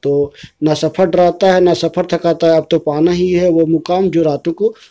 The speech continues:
जगाता है।" यानी हम रात को, हम लोग रात को मेहनत करके भी परीक्षा पास कर सकते हैं और अपना सपनों को पूरा कर सकते हैं, उसको उड़ान तक पहुंचा सकते हैं। आगे देखते हैं current affairs। Current affairs शुरू होने वाला है, उससे पहले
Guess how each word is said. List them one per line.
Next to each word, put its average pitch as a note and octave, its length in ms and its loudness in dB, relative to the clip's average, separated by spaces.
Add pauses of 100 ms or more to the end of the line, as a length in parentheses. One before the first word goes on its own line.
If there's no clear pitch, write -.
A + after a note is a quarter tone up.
(160)
जगाता C#3 420 -2
है।" C3 140 -4
यानी D3 220 2
हम D3+ 300 -2
रात D3 340 -4
को, E3+ 260 -2
हम D#3 180 0
लोग F3+ 220 0 (380)
रात E3 140 -4
को F3 120 0
मेहनत D#3 260 0
करके E3 300 -2
भी G3+ 220 -2 (880)
परीक्षा D3+ 280 0
पास C#3+ 280 -6
कर D3+ 140 -10
सकते C#3 300 -10
हैं D#3 120 -6
और E3+ 140 -10
अपना D3+ 340 -6 (340)
सपनों D3 360 -2
को G3 160 0
पूरा D#3 320 0
कर D3+ 140 -4
सकते - 280 -4
हैं, E3 80 2
उसको E3+ 320 -2
उड़ान D3+ 420 -2
तक E3 140 -6
पहुंचा C#3+ 280 -8
सकते B2+ 320 -12
हैं। B2 180 -14 (340)
आगे E3+ 160 2
देखते F#3 260 2
हैं G3+ 100 4
current D3+ 300 2
affairs। C#3 380 -2
Current E3+ 340 2
affairs F3 280 2 (600)
शुरू D#3+ 200 4
होने D#3+ 160 6
वाला D#3 260 4
है, F3 120 2
उससे D#3+ 260 0
पहले D#3+ 340 2